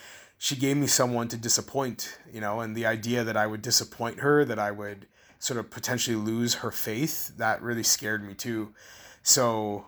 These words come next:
yeah, I didn't buy that gun, and, you know, I thank God for it every day since, because I think if I did, it,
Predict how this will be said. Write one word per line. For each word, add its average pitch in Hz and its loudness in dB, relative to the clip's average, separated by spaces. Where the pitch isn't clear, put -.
yeah, 156 8
I 131 6
didn't 143 -2
buy 131 4
that 123 0
gun, 131 2
and, 104 -10
you 113 -10
know, 110 -6
I 104 -14
thank 120 -4
God 110 2
for 113 -2
it 107 0
every 107 -2
day 110 -4
since, 113 0
because 107 -6
I 107 0
think 107 -8
if - -6
I 104 0
did, 110 -4
it, 98 -6